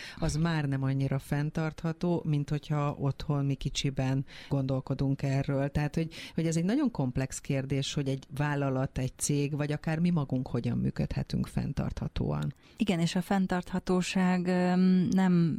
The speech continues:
Speaker 2: esetünkben sem, és szerintem más iparágnál sem egy divatos kifejezés, hogy ezzel most, erre most fölkapják a fejüket, és ezért beszélünk róla.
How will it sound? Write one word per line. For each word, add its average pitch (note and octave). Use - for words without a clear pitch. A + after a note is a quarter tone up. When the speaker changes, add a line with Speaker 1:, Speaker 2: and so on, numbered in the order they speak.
Speaker 2:
esetünkben E3+
sem, D#3+
és D#3+
szerintem E3+
más E3+
iparágnál D#3
sem D#3
egy D#3
divatos D#3+
kifejezés, D3+
hogy D#3
ezzel D3+
most, D3+
erre -
most D#3+
fölkapják E3
a E3
fejüket, D#3
és D#3
ezért D#3
beszélünk D3+
róla. D#3